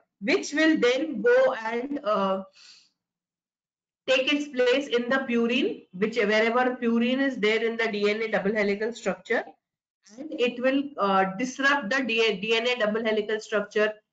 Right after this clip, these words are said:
it will not allow the nucleotides to become, uh, uh, re-, or to re-, replicate, or the cell will not replicate,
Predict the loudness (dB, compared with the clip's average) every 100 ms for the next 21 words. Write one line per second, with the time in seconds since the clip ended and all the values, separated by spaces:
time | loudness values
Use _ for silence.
0 | _ 0 2 4 4 4 4 2 2 4
1 | 4 4 4 4 0 2 0 -2 -4 -4
2 | -2 0 0 0 -2 -6 -2 0 2 0
3 | -4 -12 _ _ _ _ _ -4 0 2
4 | 2 2 -4 -2 0 2 2 4 2 -4
5 | _ _ 2 4 4 2 0 -2 0 2
6 | 0 2 2 2 0 -4 _ _ 2 4
7 | 6 4 2 2 4 6 6 6 6 4
8 | 2 -2 0 -2 0 -2 -4